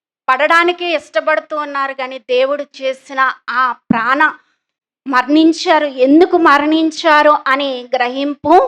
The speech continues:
ఈ లోకంలో ఉన్న వారికి రావటం లేదు. మనము కూడా ఒక్కొక్కసారి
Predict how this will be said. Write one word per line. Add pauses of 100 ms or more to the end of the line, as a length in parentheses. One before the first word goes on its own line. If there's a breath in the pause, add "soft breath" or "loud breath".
(400)
ఈ
లోకంలో
ఉన్న
వారికి (160)
రావటం
లేదు. (500)
మనము
కూడా (220)
ఒక్కొక్కసారి